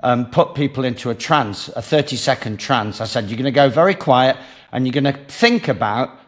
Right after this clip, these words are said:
who you are, who you really are." And I broke the trance by saying, "Well, if you haven't worked it out yet, um, here's my answer. You are the law." So this is our, this is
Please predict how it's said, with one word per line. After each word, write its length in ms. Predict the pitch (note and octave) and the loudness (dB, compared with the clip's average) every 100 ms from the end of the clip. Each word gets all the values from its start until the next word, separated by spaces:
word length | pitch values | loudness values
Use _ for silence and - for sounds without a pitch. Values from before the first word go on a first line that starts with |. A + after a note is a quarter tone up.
| _ | _
who 140 | - E3+ | 0 2
you 340 | F3 D#3 D#3 | 2 2 4
are, 320 | F3 C#3+ F#2 E2 | 4 4 2 -2
who 80 | D3+ | -2
you 220 | F3+ E3 | -2 -2
really 420 | D#3 E3+ E3+ D3+ | 2 2 2 4
are." 420 | D3+ E3 G2+ C2+ - _ _ _ _ _ _ _ _ - | 4 4 0 -2 -12 _ _ _ _ _ _ _ _ -8
And 160 | C#3 | -4
I 20 | C#3 | -4
broke 380 | - F#3 A3+ | 2 2 2
the 100 | - | -6
trance 400 | C3+ - A#2 A#2 | -12 -8 -8 -8
by 220 | - B2 B2 | -6 -6 -6
saying, 440 | - C3 B2+ A#2+ - _ _ | 0 0 0 -4 -8 _ _
"Well, 180 | C#3+ C#3+ | 0 0
if 140 | C#3+ | -2
you 80 | E3 | 0
haven't 320 | G3+ G#3 G#3+ | 2 0 -2
worked 260 | F#3 E3+ D#3+ | -4 -4 -4
it 100 | E3+ | -2
out 260 | E3+ C#3 | -2 -2
yet, 460 | G#2 G2 B2+ - _ _ _ _ _ - | -4 -2 -2 -4 _ _ _ _ _ 0
um, 220 | B2+ B2+ | 2 2
here's 360 | C3 D#3+ F3+ C3+ | 0 2 2 2
my 240 | D3 F3 | 2 4
answer. 560 | C3 G#2+ G2+ B2+ D#3+ D#3 - _ _ _ - | 2 -2 -4 -2 -2 -4 -18 _ _ _ -14
You 580 | A2+ C#3 F3 C3+ C3+ E3 - _ _ | -2 2 4 4 0 -2 -10 _ _
are 460 | C3+ D#3 B2 B2+ C3 | 4 6 4 0 -6
the 280 | A#2 G#2+ D3 | -8 2 2
law." 640 | D#3 F3 F#3 A2+ G#2 - _ _ _ _ _ _ _ _ _ _ _ _ _ _ - | 6 6 6 4 0 -8 _ _ _ _ _ _ _ _ _ _ _ _ _ _ -4
So 160 | C#3 | 0
this 240 | C3+ F#3 F#3+ | 2 2 0
is 140 | D#3 | 2
our, 300 | E3 D#3+ D#3 C3 | 6 6 6 2
this 240 | E3+ E3+ | -4 -2
is 180 | F#3+ | -6